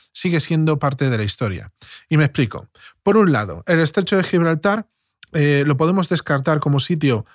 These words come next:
por donde pasaron semejante número de tropas y podemos ver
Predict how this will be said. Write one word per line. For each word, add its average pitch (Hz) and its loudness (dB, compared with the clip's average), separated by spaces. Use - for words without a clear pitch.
por 131 2
donde 123 2
pasaron 139 -2
semejante 139 0
número 143 2
de 131 2
tropas 147 0
y 151 0
podemos 170 0
ver 185 0